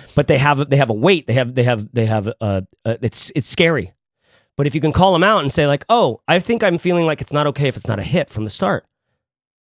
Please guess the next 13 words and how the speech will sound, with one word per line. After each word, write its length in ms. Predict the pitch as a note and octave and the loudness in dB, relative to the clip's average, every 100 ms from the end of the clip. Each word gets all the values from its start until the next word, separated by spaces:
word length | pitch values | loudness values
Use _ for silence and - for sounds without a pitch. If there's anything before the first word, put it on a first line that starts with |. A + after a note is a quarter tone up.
| _ | _
"Oh, 100 | C4 | 2
well, 80 | F#3 | 4
I 80 | E3 | 4
know 160 | G#3+ | 2
it 120 | F#3+ - | 0 0
can't 360 | - F3+ - | -2 -2 -4
be 100 | G#2+ | -6
a 60 | E2 | -6
hit 180 | F2 - | -8 -10
from 160 | F#2 | -12
the 80 | B1 | -12
start. 320 | - D2 G2+ _ _ _ _ _ _ _ _ - | -10 -10 -10 _ _ _ _ _ _ _ _ -4
So 400 | G3+ G#3 F#3+ | 0 0 -2